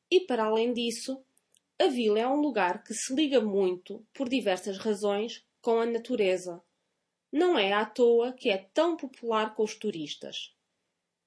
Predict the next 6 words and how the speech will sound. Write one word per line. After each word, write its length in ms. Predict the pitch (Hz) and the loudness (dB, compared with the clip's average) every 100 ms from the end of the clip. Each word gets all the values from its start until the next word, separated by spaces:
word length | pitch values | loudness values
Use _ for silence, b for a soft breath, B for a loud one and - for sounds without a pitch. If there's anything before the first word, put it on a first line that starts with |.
| _ | _
Se 200 | - - | -10 -4
você 480 | 285 392 - - 180 | 0 0 0 0 0
quer 160 | 185 269 | 0 -4
fazer 380 | - 277 214 202 | -2 0 2 0
uma 220 | 220 233 | 0 -4
caminhada 760 | - 359 359 285 190 175 180 | 2 4 6 4 0 -4 -6